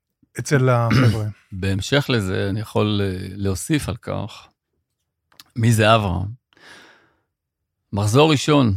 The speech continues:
Speaker 2: של העונה הראשונה של אברהם במכבי, מכבי תל אביב נגד ביתר תל אביב, משחק ר-,
Speaker 1: באשדוד.
Speaker 2: משחק רדיוס באשדוד. מכבי מובילים במחצית
Speaker 1: שתיים אפס.
Speaker 2: שתיים אפס, כולם בעננים, "וואלה,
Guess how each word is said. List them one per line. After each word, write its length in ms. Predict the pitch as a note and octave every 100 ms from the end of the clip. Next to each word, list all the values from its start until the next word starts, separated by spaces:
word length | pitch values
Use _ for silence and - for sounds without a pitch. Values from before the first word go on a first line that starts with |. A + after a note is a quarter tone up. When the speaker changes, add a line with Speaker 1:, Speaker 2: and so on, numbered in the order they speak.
| G2+ _ _ _ _ _ _ _
Speaker 2:
של 240 | - G#2 G2
העונה 380 | G2 G2 B2
הראשונה 480 | C3+ B2 - A2 A2+
של 200 | G2+ F#2+
אברהם 300 | G2+ G#2+ G#2
במכבי, 520 | F#2 F2+ - G2+ F#2 F#2+ _ _ _ -
מכבי 440 | G2 - A#2 A#2
תל 180 | - G2+
אביב 320 | F#2+ A2+ A2+
נגד 360 | G2+ G#2+ A#2 A#2
ביתר 420 | G2+ F#2 F#2 A#2 B2
תל 220 | - G2
אביב, 460 | F2+ G2+ B2+ C#3 B2+ _
משחק 280 | G2+ F#2+ -
ר-, 60 | B2+
Speaker 1:
באשדוד. 500 | C#3+ A2+ C3 D3 A2
Speaker 2:
משחק 400 | - - C3+ -
רדיוס 500 | A2 C3 B2 C3 A2
באשדוד. 540 | G2 G2 F#2 G#2+ F#2 - _ _ _ _ -
מכבי 380 | G#2 C#3 C#3 C#3
מובילים 460 | C3 A#2 B2 C3
במחצית 500 | B2 A2 G#2 A#2 C3
Speaker 1:
שתיים 400 | - - A#2+ A2+
אפס. 140 | A#2 D3+
Speaker 2:
שתיים 180 | D#3+ E3
אפס, 320 | D#3+ - - _ _
כולם 920 | - B2 C#3+ D3 D3+ D3 D3 D3 C#3+
בעננים, 760 | G#2+ A2 A2 A2 B2+ D3 D3 C3+
"וואלה, 540 | G2 B2 B2+ B2 A#2+